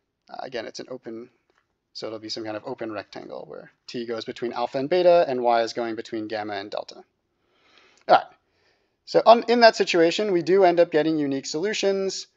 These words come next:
but the conclusion's not as, not quite as good as in the linear case. We end up with what might be a smaller interval. So you see here, this T zero minus h, T zero plus h, this is just some sort of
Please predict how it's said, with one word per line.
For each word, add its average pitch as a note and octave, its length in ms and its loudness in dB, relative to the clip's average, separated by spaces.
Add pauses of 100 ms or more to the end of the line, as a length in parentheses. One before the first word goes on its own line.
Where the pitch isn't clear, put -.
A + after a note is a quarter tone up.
(100)
but G3 380 8 (120)
the D#3+ 120 -4
conclusion's F#3 680 -4
not E3+ 380 2
as, C#3 340 -8 (140)
not D#3 360 -2
quite D#3 200 -2
as B2+ 140 -8
good B2+ 180 -4
as A#2 140 -6
in A#2 180 -10
the G#2+ 400 -14
linear A2+ 380 -12
case. - 500 -10 (840)
We C#3+ 120 -8
end F3+ 220 0
up D#3+ 180 0
with C#3 260 -2 (1000)
what C3 160 -2
might C#3+ 240 0
be C#3 120 -4
a A#2 80 0
smaller C#3 520 4
interval. A#2 500 -10 (200)
So A2 400 -4
you B2 160 -10
see D3 180 -6
here, D#3 540 4 (340)
this C3 200 -6
T F#3 260 -6
zero D3+ 360 8
minus C3 380 0
h, B2 340 -6
T D3 200 -10
zero C3 280 0
plus E3+ 400 4
h, A#2 340 -6
this D3 140 -8
is C3+ 80 -8
just C3 200 -8
some B2+ 160 -6
sort B2+ 180 -4
of A#2 160 -6